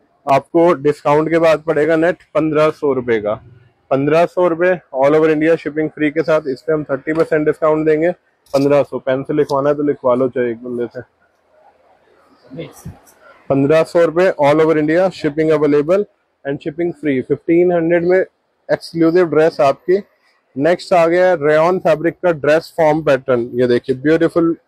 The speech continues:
piece, magenta color front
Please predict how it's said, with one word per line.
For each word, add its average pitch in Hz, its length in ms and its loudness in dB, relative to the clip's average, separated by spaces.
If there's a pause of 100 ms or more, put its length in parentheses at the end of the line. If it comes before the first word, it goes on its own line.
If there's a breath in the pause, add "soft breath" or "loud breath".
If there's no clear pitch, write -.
(420)
piece, 117 340 -4 (400 soft breath)
magenta 151 600 2
color 165 340 2 (340)
front 156 340 0